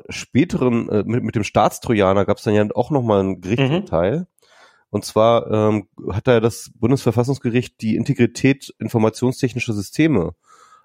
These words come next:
Speaker 1: als ein Grundrecht definiert. Ne? Und das heißt also, Integrität informationstechnischer Systeme bedeutet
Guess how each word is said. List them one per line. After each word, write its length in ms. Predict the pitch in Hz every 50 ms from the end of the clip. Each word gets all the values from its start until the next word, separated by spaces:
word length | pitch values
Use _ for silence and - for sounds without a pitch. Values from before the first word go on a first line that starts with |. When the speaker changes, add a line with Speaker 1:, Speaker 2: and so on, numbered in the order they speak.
| _ _
Speaker 1:
als 340 | - 92 98 110 - -
ein 140 | - 101 101
Grundrecht 520 | 98 120 131 143 - - 82 85 - - -
definiert. 640 | 87 - - 85 82 80 80 78 78 - - - _ _ _ _ _ _ _ _ _ _ _ _ _
Ne? 220 | - 98 123 180 - _ _ _ _ _ _
Und 440 | - 104 101 104 104 104 - -
das 120 | - 107 -
heißt 160 | 131 120 -
also, 340 | 117 110 110 110 110 - - _ _ _ _ _ - - _ _ - 117 - - - - -
Integrität 680 | - 110 110 143 113 117 113 - 147 170 165 - - -
informationstechnischer 880 | - 120 113 - 120 110 107 - - 135 139 - 143 120 120 117 117
Systeme 380 | 104 95 90 - - 151 175 175
bedeutet 720 | 117 101 - 98 98 113 151 - - 165 170 165 - -